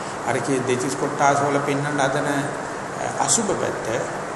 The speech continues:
අසුචි පැත්ත, අ, එහෙම නැත්නම් සුඛ සුබ නැති පැත්ත වගේම ධාතු පැත්තට ගියාට පස්සේ ඒක වෙනමම විෂයක් විවෘත කරනවා. මේක තන්නේ කර භෞතික විද්‍යාව පෙන්වන්න හදනවා.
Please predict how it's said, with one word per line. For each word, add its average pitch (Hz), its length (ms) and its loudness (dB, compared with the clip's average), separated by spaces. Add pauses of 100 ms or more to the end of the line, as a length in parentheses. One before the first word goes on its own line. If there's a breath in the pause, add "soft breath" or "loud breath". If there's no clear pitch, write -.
(120)
අසුචි - 400 2
පැත්ත, - 380 -2
අ, - 840 -6 (420)
එහෙම 131 200 -4
නැත්නම් 123 440 -2 (800)
සුඛ - 360 0
සුබ 156 280 2
නැති 147 320 2
පැත්ත 196 260 0
වගේම 131 440 0 (540 loud breath)
ධාතු 139 380 2
පැත්තට 208 320 -2
ගියාට 139 380 0
පස්සේ 127 400 0 (500 loud breath)
ඒක 175 240 -2
වෙනමම 190 640 0 (100)
විෂයක් 180 420 4
විවෘත 156 340 0
කරනවා. 151 340 -2
මේක 175 200 -2
තන්නේ 160 400 -2
කර 180 200 -2
භෞතික 175 380 2
විද්‍යාව 156 440 0
පෙන්වන්න 135 340 -2
හදනවා. - 300 -2